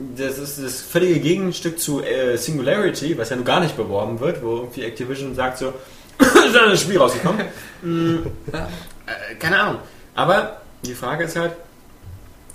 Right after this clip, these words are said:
Speaker 1: ist das eine normale Tendenz jetzt mittlerweile? Sind das jetzt so ein paar Spiele, die irgendwie nicht ankamen? Weil eigentlich bei Alan Wake, die Presse-, Presserezensionen waren ja okay.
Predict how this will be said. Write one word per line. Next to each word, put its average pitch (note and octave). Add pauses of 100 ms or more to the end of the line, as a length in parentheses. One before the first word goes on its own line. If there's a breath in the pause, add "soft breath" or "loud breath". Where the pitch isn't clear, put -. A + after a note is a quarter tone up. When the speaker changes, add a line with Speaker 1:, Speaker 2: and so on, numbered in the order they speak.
Speaker 1:
ist D3
das C#3
eine C3+
normale B2
Tendenz C#3
jetzt F3
mittlerweile? D#3+ (280 loud breath)
Sind E3+
das D#3+
jetzt E3
so D#3+
ein D3
paar D3
Spiele, D#3
die D3
irgendwie D3
nicht C#3
ankamen? E3
Weil C3+ (380 loud breath)
eigentlich G#3
bei G#3
Alan D#3+
Wake, D3
die C3
Presse-, F3+
Presserezensionen D#3+
waren B2+
ja A#2
okay. A#2+